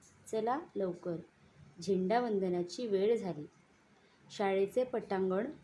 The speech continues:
मोठे आहे. पटांगणात उंच खांब आहेत. खांबावर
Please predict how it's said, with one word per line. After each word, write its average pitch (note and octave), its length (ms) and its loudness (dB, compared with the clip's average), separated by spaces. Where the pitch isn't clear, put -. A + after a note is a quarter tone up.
मोठे F3 380 -2
आहे. D#3+ 300 -4
पटांगणात G#3+ 640 0
उंच C4+ 360 -2
खांब G3 400 -2
आहेत. D#3 280 -8
खांबावर G3+ 600 2